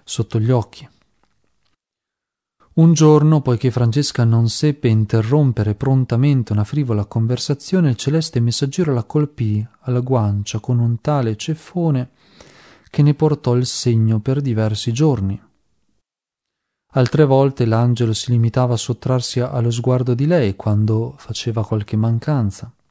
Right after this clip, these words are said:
Un'altra volta, poiché la santa era tentata di nascondere al suo direttore spirituale i miracoli e i doni celesti, eh, che riceveva da Dio,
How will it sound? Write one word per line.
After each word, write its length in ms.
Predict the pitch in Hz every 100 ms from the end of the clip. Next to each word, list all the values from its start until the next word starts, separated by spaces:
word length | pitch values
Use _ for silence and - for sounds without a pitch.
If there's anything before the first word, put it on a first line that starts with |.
| _ _ _ _ _ _ _ _ _ _ _ _ _ _ _
Un'altra 400 | 143 123 127 156
volta, 440 | 151 156 156 147 147
poiché 320 | 131 117 127
la 120 | 117
santa 460 | 113 131 127 127 123
era 140 | 113
tentata 500 | - 117 117 147 135
di 120 | 113
nascondere 800 | 117 117 - - 160 151 117 107
al 60 | 104
suo 180 | - 143
direttore 460 | 123 110 - 143
spirituale 560 | 120 - 117 110 147 139
i 40 |
miracoli 600 | 110 113 120 147 113 - 104
e 20 |
i 20 |
doni 240 | 113 131 110
celesti, 760 | - 120 127 - 113 107 127 _ _ _
eh, 400 | 113 110 113 113
che 160 | - 110
riceveva 540 | 110 - 120 120 113
da 100 | 123
Dio, 480 | 143 117 123 160 -